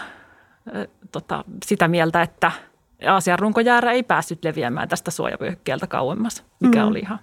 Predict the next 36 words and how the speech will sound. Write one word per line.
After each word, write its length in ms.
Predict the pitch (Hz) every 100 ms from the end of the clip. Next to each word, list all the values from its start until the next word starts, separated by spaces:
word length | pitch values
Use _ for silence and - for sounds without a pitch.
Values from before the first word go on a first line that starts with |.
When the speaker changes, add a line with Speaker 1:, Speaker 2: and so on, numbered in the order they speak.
| _ _ _ - - _ _ - _ _ -
Speaker 1:
ihan 200 | 185 175
hieno 220 | 185 160
juttu. 340 | 185 - - 220
Mut 200 | - 196
sitten 360 | - 175 - 185 - - - - _ -
päinvastainen 480 | 285 220 220 226 208
esimerkki 600 | 214 202 214 226 226 208
nyt 200 | 208 202
löytyy 320 | 202 196 190
ehkä 200 | 196 -
sit 200 | 202 202
sieltä 220 | - 196 196
Portugalista 680 | 208 190 175 175 165 -
ja 100 | 185
Espanjasta, 560 | 180 180 - 160 151 -
johon 180 | 170 160
se 80 | 175
mäntyankeroihin 840 | 151 143 - 160 175 165 135 170
on, 180 | 175 165 -
on 140 | 196 190
saapunut, 520 | 247 226 226 208 -
niin 140 | 190
siellä 280 | 175 180 170
nämä 180 | 170 170
suojavyöhykkeet 840 | 170 180 175 180 180 185 202 196
ei 180 | 196 165
ole 100 | 151
onnistunut 480 | 120 117 - 165 151
estämään 380 | 165 - 180 202
sen 140 | 226
leviämistä, 560 | 220 214 220 214 - -
että – 260 | 214 - - - - - - - -
se 200 | - 185
edelleen 420 | 170 165 175 170
siellä 280 | - - -
etenee. 500 | 165 - 139 127